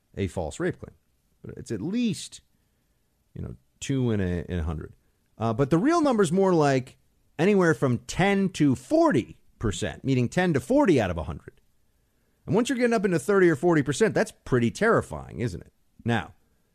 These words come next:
is that number true across the board? I, I don't know. Michelle put out this video. She has all the citations.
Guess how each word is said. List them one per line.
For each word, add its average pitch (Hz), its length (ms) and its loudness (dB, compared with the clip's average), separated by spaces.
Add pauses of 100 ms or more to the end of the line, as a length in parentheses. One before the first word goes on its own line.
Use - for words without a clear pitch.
(260)
is 113 240 0
that 104 380 -2 (920)
number 117 720 2
true 143 200 0
across 117 340 -2
the 90 80 -6
board? 196 400 4 (180)
I, - 160 -20
I 139 100 2
don't 131 240 2
know. 107 280 0 (200)
Michelle 131 400 2
put 127 140 -2
out 117 180 0
this 90 120 -8
video. 156 500 2 (220)
She - 280 2
has 110 180 2
all 101 120 2
the 95 60 0
citations. 135 840 0